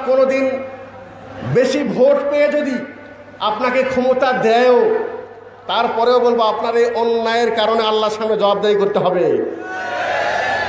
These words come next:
সেই অন্যায় কি? যে আল্লাহর হুকুমত, হুকুমের সামনে আপনি গণতন্ত্রকে যা-, যা-, যা হারাম জিনিসকে আপনি সাময়িক হলেও সেটাকে বৈধ মনে করছেন,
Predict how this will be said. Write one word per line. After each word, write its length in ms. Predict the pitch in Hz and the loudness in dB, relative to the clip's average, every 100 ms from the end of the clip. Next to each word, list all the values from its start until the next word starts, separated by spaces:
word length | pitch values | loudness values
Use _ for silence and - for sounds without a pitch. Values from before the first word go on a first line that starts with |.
| - | -2
সেই 120 | 220 240 | 2 4
অন্যায় 420 | 240 254 285 285 | 2 2 2 2
কি? 440 | 294 311 392 330 - - - - - - | 0 0 -2 -4 -8 -12 -16 -18 -20 -6
যে 60 | 202 | -2
আল্লাহর 440 | 208 226 240 226 | 0 0 2 0
হুকুমত, 600 | - 226 262 269 262 262 226 | 2 2 2 2 0 0 0
হুকুমের 380 | 240 240 285 269 | 2 2 2 2
সামনে 580 | 277 262 285 302 262 - - - | 2 0 2 2 0 -2 -6 -4
আপনি 560 | 185 202 233 226 - - | -4 -2 2 2 4 2
গণতন্ত্রকে 960 | 220 233 240 240 240 208 226 214 220 214 | 2 2 2 0 0 0 2 2 2 2
যা-, 420 | 190 165 - 139 - | 0 -2 -4 -6 -2
যা-, 260 | 247 254 226 | 0 2 2
যা 140 | 208 - 220 | 0 -2 -2
হারাম 360 | 285 339 330 | 0 0 0
জিনিসকে 400 | 330 294 330 302 | 0 -2 -2 -2
আপনি 320 | 269 285 254 - - - - - - | 0 0 0 0 -2 -8 -12 -16 -14
সাময়িক 640 | - 226 247 285 302 - | -4 0 2 4 2 2
হলেও 220 | 277 277 262 | 4 4 4
সেটাকে 680 | 262 247 247 220 - - - - | 2 2 2 0 0 -6 -10 0
বৈধ 320 | 240 330 294 | 2 2 2
মনে 280 | 359 330 330 | 2 0 -2
করছেন, 380 | 285 277 269 | -2 -4 -4